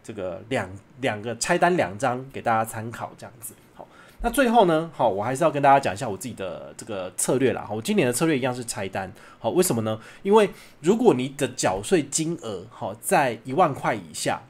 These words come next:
好，那其实你就可以直接使用那个，呃，比如说刚刚讲的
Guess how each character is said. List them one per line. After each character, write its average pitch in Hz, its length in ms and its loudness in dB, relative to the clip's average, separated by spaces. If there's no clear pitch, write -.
好， - 220 -18
那 147 140 -2
其 - 180 -8
实 120 100 -10
你 95 120 -10
就 101 100 -12
可 113 160 -8
以 101 60 -6
直 95 160 -12
接 110 140 -10
使 - 240 -6
用 107 200 -10
那 104 60 -12
个， 71 260 -16
呃， 101 140 -10
比 101 120 -16
如 98 100 -12
说 113 240 -6
刚 117 120 -6
刚 120 120 -6
讲 101 180 -10
的 82 160 -16